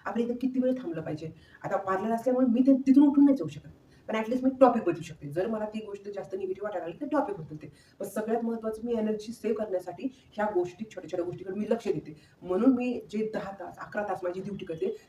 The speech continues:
त्याच्यात मी छान राहते. तुम्ही सुद्धा तुमच्या एनर्जीकडे लक्ष द्या. तुमची एनर्जी तुमच्या शरीरात स्ट्रॉंग असेल, तर तुम्ही नक्कीच छान डिसिजन घेऊ शकता. इथून पुढे आवर्जून लक्ष द्यायचं या पॉईंटला. दुसरा जो पॉईंट आहे ना, तो वेळ आणि मनी. मनी पण इम्पॉर्टंट आहे, पण फक्त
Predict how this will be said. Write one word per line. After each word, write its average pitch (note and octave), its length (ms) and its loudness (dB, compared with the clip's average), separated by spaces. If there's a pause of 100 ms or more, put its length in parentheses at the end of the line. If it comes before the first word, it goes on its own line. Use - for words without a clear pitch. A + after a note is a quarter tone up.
(100)
त्याच्यात A#3 300 2
मी C4 80 6
छान G#3+ 220 -2
राहते. C#3+ 320 -12 (400)
तुम्ही A#3 200 4
सुद्धा B3+ 360 -2 (320)
तुमच्या F#3 240 -4 (140)
एनर्जीकडे G3+ 420 -2
लक्ष D#3+ 160 -2
द्या. D#3+ 140 -2
तुमची - 300 -10
एनर्जी G3 320 -2
तुमच्या A3+ 260 -6
शरीरात F#3+ 280 -6
स्ट्रॉंग F3+ 340 -2
असेल, C#3 260 -6 (300)
तर - 40 -14
तुम्ही F#3 260 0
नक्कीच G3+ 420 -6
छान F#3 200 -2
डिसिजन A3 420 0
घेऊ D4 160 10
शकता. - 280 2 (300)
इथून F#3+ 200 -4
पुढे F#3 120 2
आवर्जून E3+ 280 -2 (120)
लक्ष F3+ 180 4
द्यायचं D3 200 -4
या C#3+ 80 -10
पॉईंटला. C#3+ 240 -10 (360)
दुसरा C#4 340 6
जो C4+ 120 8
पॉईंट A#3 240 2
आहे G#3+ 180 -4
ना, F3+ 80 -4 (1040)
तो A3 160 6
वेळ B3+ 340 10 (140)
आणि E3+ 140 -2
मनी. D3+ 200 0 (520)
मनी F#3 160 2
पण B3 140 2
इम्पॉर्टंट A3+ 320 0
आहे, - 120 -12 (420)
पण C#4 100 8
फक्त C4+ 200 4